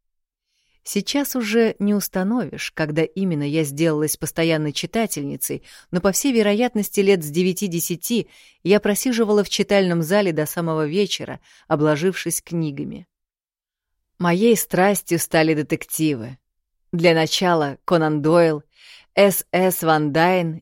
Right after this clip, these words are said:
и Агата Кристи. Их книги, вместе с приветливой библиотекаршей, привели меня к другим.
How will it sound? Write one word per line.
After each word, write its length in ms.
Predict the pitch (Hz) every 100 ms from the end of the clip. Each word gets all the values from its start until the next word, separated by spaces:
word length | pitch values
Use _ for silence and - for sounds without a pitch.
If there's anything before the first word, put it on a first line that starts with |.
| -
и 80 |
Агата 440 | 170 156 156 147 -
Кристи. 640 | - 147 139 - - - - _ _ _ _ _ - - _
Их 280 | 202 180 -
книги, 600 | 185 196 208 143 131 135 _ _ _ _
вместе 460 | 170 165 170 156 165
с 60 | -
приветливой 600 | 160 160 170 160 147 151
библиотекаршей, 1160 | 139 143 151 143 - 185 - 143 - - - _ _ - _
привели 460 | - 208 202 202 220
меня 240 | 208 202
к 100 | 170
другим. 560 | 160 190 151 135 123